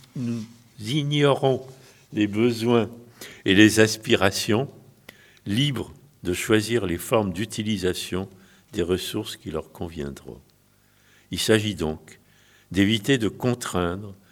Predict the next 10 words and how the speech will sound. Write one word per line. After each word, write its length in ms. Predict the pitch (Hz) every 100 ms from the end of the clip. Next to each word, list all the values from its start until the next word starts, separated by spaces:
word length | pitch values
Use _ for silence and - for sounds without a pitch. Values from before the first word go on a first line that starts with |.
| _ _ -
les 80 | 98
relations 500 | 98 101 107 - 95
futures 500 | - 127 - 143 120
à 60 |
la 120 | 101 98
nature 500 | 95 95 - 101 101
par 240 | - 82
les 80 | 80
rapports 440 | 87 87 98 92
actuels. 600 | 87 - - 71 65 65